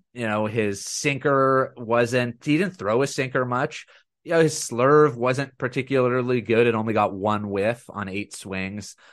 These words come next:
Um, it just wasn't as sharp. Like, he still, his called strikes plus whiff percentage was thirty-one percent, which is pretty good. You know, that's a pretty solid number. You know, the number of called strikes, the number of swinging strikes combined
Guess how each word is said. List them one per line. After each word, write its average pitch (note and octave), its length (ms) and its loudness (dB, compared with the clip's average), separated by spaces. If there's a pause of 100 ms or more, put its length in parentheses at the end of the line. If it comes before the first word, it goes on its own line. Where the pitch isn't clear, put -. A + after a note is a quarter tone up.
(280)
Um, F2 520 -10
it A2+ 120 -4
just - 300 -6 (760)
wasn't A2 400 0
as G#2+ 80 -4
sharp. G#2+ 480 0 (400)
Like, F#3+ 120 2
he G3+ 100 -2
still, F3+ 280 4
his D3 220 0
called D3+ 400 2
strikes B2 540 -2
plus - 380 -4
whiff A2 260 -6
percentage A2+ 500 -4
was - 140 -14
thirty-one G2+ 520 -4
percent, A2+ 340 -6
which G3 140 -4
is - 80 -4
pretty G3+ 420 0
good. D3 460 2 (140)
You C#3 120 -8
know, C3+ 80 -2
that's C3 200 0
a C#3+ 40 0
pretty C3+ 280 -2
solid A#2+ 420 2
number. A2 340 -4
You G#2+ 160 -8
know, G#2+ 80 -6
the G2+ 80 -8
number G2+ 260 -6
of G2+ 100 -8
called G2+ 260 -4
strikes, G2+ 300 -6
the G2+ 60 -14
number G2 180 -6
of F#2 80 -4
swinging G2 340 -12
strikes F#2 340 -8
combined F#2 580 -8